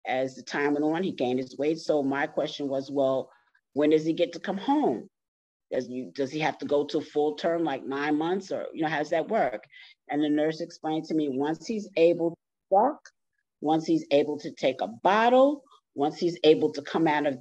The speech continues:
the incubator and hold a normal temperature, once he's able to poop on his own and is four pounds or more, he can go home.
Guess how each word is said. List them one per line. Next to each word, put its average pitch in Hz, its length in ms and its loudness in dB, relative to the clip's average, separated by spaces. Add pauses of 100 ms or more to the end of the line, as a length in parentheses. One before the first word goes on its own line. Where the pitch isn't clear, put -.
the 143 140 2 (140)
incubator 220 800 4 (400)
and 147 240 2
hold 165 680 2
a 139 60 -4
normal 143 400 -2 (120)
temperature, 254 640 -4 (380)
once 156 220 -4
he's 165 280 0
able 156 380 4
to 131 280 -6 (140)
poop 277 260 2 (100)
on 196 160 6
his 170 220 0 (120)
own 262 440 8 (600)
and 151 240 4 (100)
is 131 160 -2
four 247 520 2 (420)
pounds 240 760 4 (300)
or 220 160 4
more, 190 640 4 (220)
he 311 120 0
can 285 160 2
go 302 160 8
home. 311 380 2